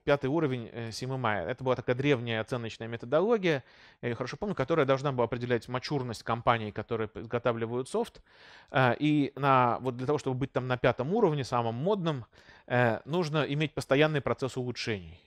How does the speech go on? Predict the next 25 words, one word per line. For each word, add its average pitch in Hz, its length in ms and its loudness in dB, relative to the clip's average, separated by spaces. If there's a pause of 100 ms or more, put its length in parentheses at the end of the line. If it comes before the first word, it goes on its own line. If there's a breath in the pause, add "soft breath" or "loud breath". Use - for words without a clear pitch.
(440)
Я 123 60 -6
все - 80 -10
думаю, 139 140 -6
как 165 160 -2
может 156 180 2
быть 127 80 -6
постоянный 135 480 2
процесс 120 380 -2
улучшений, 127 500 -2
что 120 140 -8
он 110 80 -10
там 110 200 -8
идеал, 131 500 4
потом 120 300 -4
переидеал 120 560 2
и 107 40 -4
так 117 100 0
далее, 127 160 0
куда-то 127 220 0
можно 113 240 -6
бесконечно 113 320 -10
улучшаться. - 360 -8
Да 151 80 -4
нет, 175 140 0
просто 123 260 -4